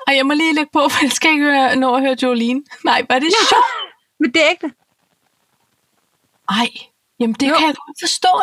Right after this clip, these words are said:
Speaker 1: nu på en måde, at man kan blive fuldstændig afhængig af.
Speaker 2: Hun, hun er så tosset som Dolly Parton.
Speaker 1: Nå, men så får hun da en stor... Det kan være, hun fejrer hende i morgen.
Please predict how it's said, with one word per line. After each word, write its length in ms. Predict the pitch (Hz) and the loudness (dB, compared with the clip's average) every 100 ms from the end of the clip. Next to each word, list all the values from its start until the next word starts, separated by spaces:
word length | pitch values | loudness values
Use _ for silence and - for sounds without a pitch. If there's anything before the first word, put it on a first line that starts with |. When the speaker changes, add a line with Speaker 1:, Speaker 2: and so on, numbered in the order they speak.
| 370 | 0
Speaker 1:
nu 100 | 370 | 0
på 60 | 359 | 0
en 140 | 330 | 2
måde, 240 | 311 339 381 359 | 2 0 -2 -2
at 60 | 294 | -2
man 120 | 285 | -2
kan 100 | 294 | -2
blive 120 | 285 | -4
fuldstændig 400 | 277 311 320 302 | -4 -6 -4 -2
afhængig 320 | 269 277 359 339 | 0 0 -2 -2
af. 120 | 311 | -4
Speaker 2:
Hun, 120 | 240 - - | -8 -12 -12
hun 280 | 196 311 247 | -6 -2 -2
er 200 | 254 262 - | -2 -4 -8
så 260 | - 302 285 _ | -6 -4 -4 _
tosset 240 | - 220 214 | -2 -2 -2
som 180 | 247 226 | -6 -4
Dolly 180 | 214 | -6
Parton. 360 | 196 180 170 196 _ _ _ _ _ - | -6 -10 -10 -14 _ _ _ _ _ -6
Speaker 1:
Nå, 340 | 190 180 180 | -4 -2 -2
men 120 | 196 | -2
så 120 | 208 | -2
får 180 | 269 269 | -2 0
hun 140 | 269 277 | 0 0
da 80 | 285 | -2
en 120 | 269 | -2
stor... 520 | - - - 302 - - | -6 -8 -2 -2 -2 -4
Det 100 | 220 | -4
kan 100 | 175 | -2
være, 100 | 208 | -2
hun 180 | 294 | -4
fejrer 420 | 262 - 165 240 339 | -4 -4 -2 0 -2
hende 140 | 294 | -2
i 40 | 262 | 0
morgen. 340 | 233 247 311 | 0 -2 -4